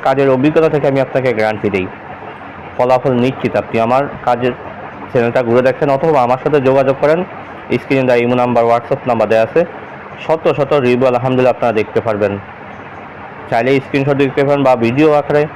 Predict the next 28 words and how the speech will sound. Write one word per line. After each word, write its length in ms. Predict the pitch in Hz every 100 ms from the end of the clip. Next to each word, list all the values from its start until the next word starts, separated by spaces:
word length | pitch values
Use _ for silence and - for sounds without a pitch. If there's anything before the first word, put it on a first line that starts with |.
| - - - 113
ভয়েসগুলো 380 | 123 127 123
আপনারা 260 | 117 - 120
শুনতে 280 | 113 104 117
পারেন। 260 | 110 98 98 - - - - - - 107
আলহামদুলিল্লাহ, 720 | 110 139 143 147 135 113 104
আলহামদুলিল্লাহ, 720 | 117 113 139 147 147 147 147
এটা 220 | 143 135
আল্লাহ 220 | 123 127 123
শুকরিয়া। 440 | 131 120 113 98 101 - - - - - - - - -
তো 120 | 120 - - - -
আপনারা 300 | 131 165 156
যারা 200 | 147 156
বলতেছেন, 520 | 175 160 143 - 135
"হুজুর, 240 | 143 156
আমি 180 | 151 147
বহুত 340 | 147 160 175 160 -
কাজ 140 | 120 -
করছি, 360 | 107 - 107 107
বহুত 420 | 139 165 170 165
রকমের 340 | 151 147 147 143 135 -
কাজ 120 | 120 -
করছি, 180 | 113 127 -
কোনো 220 | 160 160
রকমে 360 | 151 151 160
আমি 160 | 151 139
আমার 180 | 139 139
মহাব্বতের 560 | 131 131 147 151 135
মানুষকে, 520 | 117 117 127 - 127